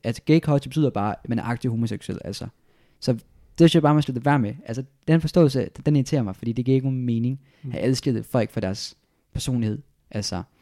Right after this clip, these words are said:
Speaker 1: Men jeg synes, der er stadig ting i sådan en kristendom, der er enormt fine, som det, du startede med at sige, Frederik.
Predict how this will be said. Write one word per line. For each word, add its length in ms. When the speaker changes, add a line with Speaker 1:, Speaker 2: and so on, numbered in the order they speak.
Speaker 1:
Men 100
jeg 80
synes, 180
der 60
er 40
stadig 400
ting 320
i 180
sådan 280
en 60
kristendom, 560
der 120
er 100
enormt 380
fine, 280
som 120
det, 100
du 60
startede 320
med 60
at 60
sige, 200
Frederik. 340